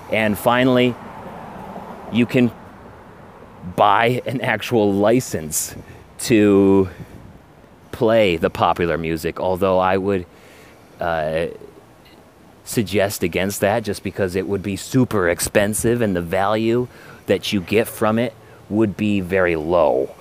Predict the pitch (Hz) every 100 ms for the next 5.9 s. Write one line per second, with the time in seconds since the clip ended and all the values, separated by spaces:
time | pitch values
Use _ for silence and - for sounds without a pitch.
0 | - - - - - - - - 123 85
1 | 71 - - - - - - - - -
2 | - - - - - - - - - -
3 | - - - - - - - - - -
4 | - - 101 120 - 127 127 113 113 98
5 | 110 120 127 127 131 127 139 147